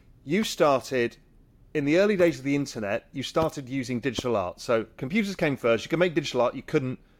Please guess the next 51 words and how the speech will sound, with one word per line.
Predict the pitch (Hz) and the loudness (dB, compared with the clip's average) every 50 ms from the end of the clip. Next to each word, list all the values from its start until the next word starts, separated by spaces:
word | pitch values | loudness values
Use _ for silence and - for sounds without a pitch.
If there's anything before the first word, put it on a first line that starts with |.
| _ - | _ -2
make | - 135 139 - | 0 0 0 0
them | 131 123 120 | -2 -4 -4
discoverable. | 131 131 - - 247 208 135 110 87 95 95 | -4 -2 0 0 2 2 0 -2 -4 -4 -2
Nobody | 101 110 113 123 123 | 0 0 0 0 -4
could | 143 131 | -6 -6
see | - - 131 117 | -4 -2 -2 0
them. | 107 104 107 | 0 -2 -2
You | 113 110 | -2 -4
have | - | -4
to | - | -6
use | 120 117 - | -10 -10 -4
a | - | -2
floppy | 208 208 - 135 | 0 0 0 -2
disk. | 107 110 - - - _ - - | -4 -6 -8 -12 -20 _ -20 -8
So | - - 151 | -4 -2 0
suddenly | - - 208 196 190 | 0 0 0 2 2
the | 160 156 | 4 4
internet | 175 190 - 165 147 139 123 - | 4 2 2 0 0 0 0 -2
comes. | 127 101 95 107 127 143 | -2 -2 -2 -2 -4 -6
It's | 139 - | -8 -2
a | 143 | 0
bit | 135 202 208 | 0 0 0
clunky, | - - 151 151 139 123 - - 120 117 131 - _ _ _ _ | 0 0 0 0 0 -2 -4 -4 -4 -4 -4 -6 _ _ _ _
but | - 139 139 | -8 -6 -6
your | 143 117 123 151 156 156 151 151 139 - | -6 -2 2 4 4 6 6 4 4 4
early | 143 131 131 127 127 123 | 6 6 6 6 4 2
days, | - 110 92 90 87 87 87 - - - | 0 -2 -4 -4 -8 -12 -14 -12 -6 -2
right? | 113 120 151 175 - - _ _ _ _ _ _ _ - - - - | -2 0 -2 -2 -6 -14 _ _ _ _ _ _ _ -20 -20 -8 -4
And | 151 143 | -2 -2
there's | 143 139 131 | 0 -2 -2
a | 120 | -4
few | - - 170 180 170 143 | -4 0 4 4 6 6
artists | 131 123 - - 139 123 - - | 6 4 2 0 -4 -4 -4 -6
from | - - 131 120 | -6 -6 -2 2
that | 123 123 120 - | 2 2 0 -2
period, | - 117 113 107 113 147 170 135 | -4 -4 0 2 2 2 2 2
not | 131 131 131 - | 0 0 0 0
many. | 135 117 107 98 92 90 92 - _ _ - - _ _ _ - | 0 -2 -2 -2 -4 -8 -12 -16 _ _ -20 -20 _ _ _ -6
And | 151 156 | -2 2
I'm | 151 170 190 202 | 2 2 2 2
seeing | - - - - - 185 190 196 202 202 196 180 156 - | -2 -4 -8 -2 2 4 4 4 4 2 0 -2 -4 -6
a | - 160 131 | -6 -6 -4
new | 135 139 160 185 | -2 0 0 2
medium | 185 190 190 196 185 156 139 120 107 120 - | 2 2 2 2 2 2 0 0 0 -2 -4
arising | 139 120 127 131 135 147 147 131 147 143 | -2 0 4 4 4 4 2 0 -2 -4
in | 135 | -4
front | - - 165 156 143 - | -2 0 0 0 -2 -2
of | 127 101 | -4 -4
us, | 98 98 95 - - - - _ _ _ _ _ _ _ _ _ - - - | -4 -4 -4 -8 -12 -18 -20 _ _ _ _ _ _ _ _ _ -12 -8 -6
and | 131 123 113 | -6 -4 -4
somebody | - - - - 180 170 190 180 165 143 117 113 107 113 123 - - | -6 -4 0 2 4 4 4 2 2 2 2 2 2 0 -2 -4 -8